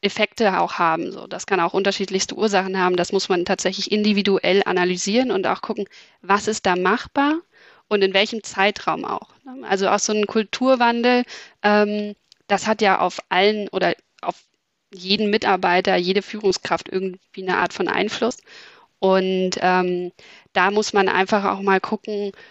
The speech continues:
wenn wir jetzt hier heute anfangen und übermorgen irgendwo sein wollen, schaffen wir das überhaupt?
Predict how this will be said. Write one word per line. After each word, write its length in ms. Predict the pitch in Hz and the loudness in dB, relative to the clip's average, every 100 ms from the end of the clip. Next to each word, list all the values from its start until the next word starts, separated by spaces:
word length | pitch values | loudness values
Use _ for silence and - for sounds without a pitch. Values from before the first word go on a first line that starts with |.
| _ _ _ _ _ _ _ | _ _ _ _ _ _ _
wenn 180 | 196 208 | 2 6
wir 100 | 202 | 6
jetzt 220 | 185 - | 6 4
hier 220 | 233 220 | 2 6
heute 240 | 208 196 - | 4 4 2
anfangen 480 | 220 226 226 226 | 2 2 4 6
und 160 | 208 185 | 4 2
übermorgen 460 | 208 208 196 190 190 | 4 4 6 4 4
irgendwo 260 | 190 190 | 2 2
sein 320 | 190 196 214 | 4 4 4
wollen, 180 | 202 202 | 4 4
schaffen 300 | 202 220 247 | 4 2 2
wir 100 | 185 | 2
das 220 | 170 170 | 2 -2
überhaupt? 680 | - - 202 175 - - | -6 -10 -10 -10 -14 -20